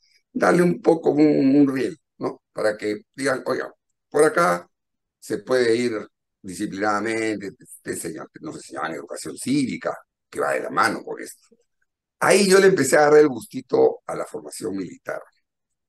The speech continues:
Uno de mis compañeros, eh, un día conversando, me dijo, "Oye, vamos a meternos a la, a la, a la, a la fuerza,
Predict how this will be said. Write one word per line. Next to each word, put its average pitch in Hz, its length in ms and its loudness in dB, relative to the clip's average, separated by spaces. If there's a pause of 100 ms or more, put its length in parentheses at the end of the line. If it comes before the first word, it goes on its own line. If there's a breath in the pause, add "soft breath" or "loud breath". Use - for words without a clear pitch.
(800)
Uno 175 180 4
de 170 80 6
mis 139 160 2
compañeros, 95 1040 -4 (340)
eh, 71 680 -14 (300)
un 95 120 -6
día 98 420 -2 (800)
conversando, 85 680 -8
me 90 80 -10
dijo, 90 140 -14
"Oye, 110 160 -6
vamos 127 220 -8
a - 60 -12
meternos 127 320 -10
a 117 60 -10
la, 92 180 -6 (240)
a - 100 -14
la, - 120 -10
a - 160 -10
la, - 320 -14 (160)
a - 120 -10
la - 320 -10
fuerza, 110 260 -12